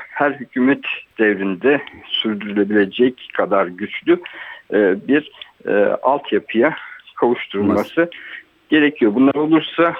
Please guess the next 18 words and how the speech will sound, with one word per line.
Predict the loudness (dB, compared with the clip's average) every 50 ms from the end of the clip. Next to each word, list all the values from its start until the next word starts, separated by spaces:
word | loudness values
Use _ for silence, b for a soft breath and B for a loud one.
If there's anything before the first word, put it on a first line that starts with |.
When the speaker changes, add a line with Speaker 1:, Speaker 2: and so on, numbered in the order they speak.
| -8
Speaker 1:
karşılıklı | -4 0 0 2 2 0 -2 -4 -4 -2 0 2 2 2
güven | 2 2 4 4 4 4 4 2
ilişkisi | 0 -2 0 0 0 0 0 -2 -4 -6 -8 -4 -2 0 0 0 B B B B B B -20 _ _
güçlenecektir. | 0 0 2 4 4 4 4 4 2 0 -2 -6 -4 -2 -2 -2 -2 -4 -8 -6
Speaker 2:
Hı | -4
hı. | -4 -4 -4 -2 0
Speaker 1:
On | 2 4
yedi | 4 4 4 4 2
Aralık | 4 4 4 4 2 0 B B B B B B 2 2
ve | 2 2
sonrası | 2 0 2 2 2 2 0 0 2
olayları | 4 4 4 4 4 4 2 0 2 2
ya | 2 2 4
da | 2 2 0 B B B B B B B _
ileride | -2 2 2 2 2 2 2 2 2
ortaya | 4 4 2 2 2 0 0 0 0
çıkabilecek | 0 -2 -2 -2 -2 2 2 0 2 2 0 -2 -2 -4 -2 0
yeni, | 2 2 2 2 0